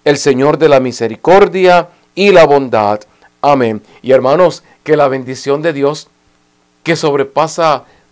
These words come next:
todo nuestro entendimiento, Padre, Hijo y Espíritu Santo, descienda sobre ti, sobre tus seres queridos,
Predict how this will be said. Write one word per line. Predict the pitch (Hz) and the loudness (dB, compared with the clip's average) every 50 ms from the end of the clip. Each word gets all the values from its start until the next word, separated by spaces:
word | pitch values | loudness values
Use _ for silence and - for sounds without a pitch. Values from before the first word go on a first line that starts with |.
| _ _ _ _ | _ _ _ _
todo | 165 170 196 208 214 208 208 208 202 196 185 | 2 4 6 6 6 6 6 6 6 4 2
nuestro | 175 175 175 170 165 - - 170 165 | 0 -2 -4 -4 -6 -6 -4 -4 -4
entendimiento, | 156 147 165 160 156 151 139 143 139 143 147 156 160 160 151 151 - 123 107 95 - _ _ _ _ _ _ _ _ _ _ _ _ | -4 -4 -2 -2 -2 -4 -6 -8 -8 -6 -4 -2 -2 -4 -4 -6 -8 -8 -8 -10 -12 _ _ _ _ _ _ _ _ _ _ _ _
Padre, | - 147 147 151 151 147 139 117 101 92 85 - _ _ _ _ _ _ _ _ _ | 0 2 4 4 4 4 2 0 -4 -10 -14 -18 _ _ _ _ _ _ _ _ _
Hijo | - 170 170 160 - 117 110 104 95 - _ _ _ _ _ | -4 -4 -2 -4 -4 -6 -8 -8 -10 -10 _ _ _ _ _
y | - 131 139 | -4 -2 -2
Espíritu | 139 139 - _ - 190 190 180 175 165 - 143 127 | -2 -2 -4 _ -2 -2 0 -2 -2 -4 -8 -10 -10
Santo, | - - 117 104 101 101 - - 110 110 107 110 _ _ _ _ _ _ _ | -8 -6 -6 -6 -8 -8 -12 -12 -12 -12 -12 -14 _ _ _ _ _ _ _
descienda | - 117 113 - 127 123 127 147 151 | -14 -12 -10 -8 -10 -8 -6 -6 -6
sobre | - - 156 143 131 123 113 | -4 -4 -4 -2 -2 -4 -6
ti, | - - 127 143 156 - _ _ _ _ _ _ _ _ _ _ _ _ _ | -8 -10 -14 -14 -14 -16 _ _ _ _ _ _ _ _ _ _ _ _ _
sobre | - - 160 147 147 143 | -4 0 0 0 0 -2
tus | 147 139 131 - | -4 -6 -6 -4
seres | 151 147 160 160 160 | -2 -2 -2 -2 -4
queridos, | - 156 139 131 135 143 147 139 120 113 - - | -4 -2 -2 -2 -4 -4 -6 -6 -6 -8 -10 -20